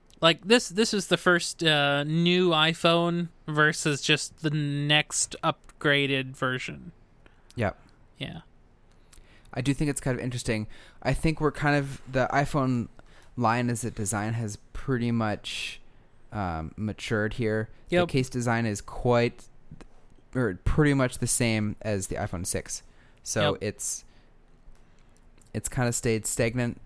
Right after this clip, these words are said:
Speaker 2: but that's, I think, a good thing. It lets you, um,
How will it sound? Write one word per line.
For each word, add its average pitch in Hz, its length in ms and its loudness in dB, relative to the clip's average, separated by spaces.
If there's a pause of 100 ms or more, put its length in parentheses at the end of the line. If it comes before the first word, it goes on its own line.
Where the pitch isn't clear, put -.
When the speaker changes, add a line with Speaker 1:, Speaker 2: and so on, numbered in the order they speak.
Speaker 2:
but 120 260 -2
that's, 127 360 0
I - 100 -2
think, 123 220 -4
a 92 60 -6
good 117 200 0
thing. 156 360 0
It 110 260 -2
lets 107 420 -2
you, 104 380 -2 (800)
um, 78 300 -8